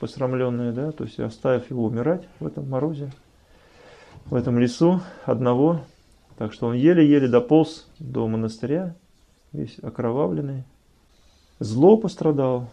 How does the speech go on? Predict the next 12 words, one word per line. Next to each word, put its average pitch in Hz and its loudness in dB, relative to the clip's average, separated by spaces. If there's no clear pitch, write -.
За 123 -4
что? 107 -10
За 117 -10
то, 202 -4
что 185 -8
вместо 135 0
серебра, 185 4
вместо 117 -4
золота, 131 0
вместо 120 -2
алмазов, 143 2
вместо 131 -4